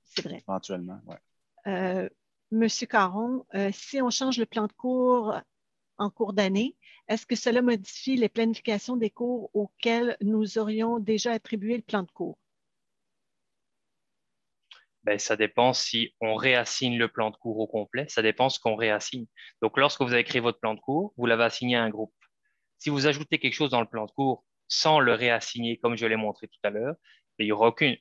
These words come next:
Speaker 3: il y aura aucune, aucun changement dans votre, dans, dans la planification de, de vos groupes. Donc, il, tant que vous assignez pas le, soit l'étape au complet ou soit l'activité en tant que telle, ben, il n'y aura pas de changement dans la planification.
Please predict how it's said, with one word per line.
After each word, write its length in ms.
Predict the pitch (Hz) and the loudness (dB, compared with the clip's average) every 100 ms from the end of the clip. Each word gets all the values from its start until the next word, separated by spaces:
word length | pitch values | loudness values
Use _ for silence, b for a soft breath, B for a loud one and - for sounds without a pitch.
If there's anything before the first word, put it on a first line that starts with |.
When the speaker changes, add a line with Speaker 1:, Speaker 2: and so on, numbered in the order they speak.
| _ | _
Speaker 3:
il 40 | |
y 20 | 117 | 0
aura 160 | 110 | 2
aucune, 320 | 110 143 123 117 | 0 -4 -4 -2
aucun 260 | 113 131 | -2 -2
changement 400 | 117 113 110 110 | -2 -6 -4 -6
dans 160 | 110 104 | -2 -4
votre, 420 | 104 98 - 101 _ B B _ | -4 -8 -8 -12 _ B B _
dans, 180 | 110 107 | 2 2
dans 160 | 110 107 | 4 2
la 80 | 104 | 4
planification 720 | 110 104 - 107 - 113 107 | 0 -4 -4 -4 -2 -6 -6
de, 100 | 104 | -8
de 160 | 104 | -8
vos 140 | 104 101 | -8 -8
groupes. 260 | 104 101 _ _ _ 110 | -10 -14 _ _ _ -12
Donc, 160 | - | -10
il, 140 | 214 _ _ - | -16 _ _ 2
tant 160 | 160 | 2
que 60 | 135 | 2
vous 140 | 127 | 0
assignez 380 | 135 143 131 127 | 0 2 2 2
pas 200 | - 131 113 - | 2 2 0 -18
le, 220 | 123 117 117 120 _ b b | -8 -4 -2 -4 _ b b
soit 180 | - 160 | 0 4
l'étape 300 | 143 135 123 | 4 2 0
au 40 | 127 | 0
complet 320 | 123 120 127 | 0 0 -4
ou 140 | 117 | -4
soit 320 | - - 120 | -8 2 4
l'activité 460 | 113 107 - 107 120 | 4 -2 -8 -4 -2
en 80 | 107 | 0
tant 160 | 104 | -4
que 80 | 101 | -6
telle, 260 | 107 131 160 _ | -4 -4 -6 _
ben, 80 | - | -12
il 40 | 101 | -10
n'y 80 | |
aura 140 | 98 101 | -8 -4
pas 120 | 113 | -4
de 60 | - | -2
changement 320 | 110 107 104 | -4 -2 -6
dans 100 | 98 | -6
la 100 | 98 | -12
planification. 640 | - 101 - _ - - | -14 -16 -16 _ -14 -14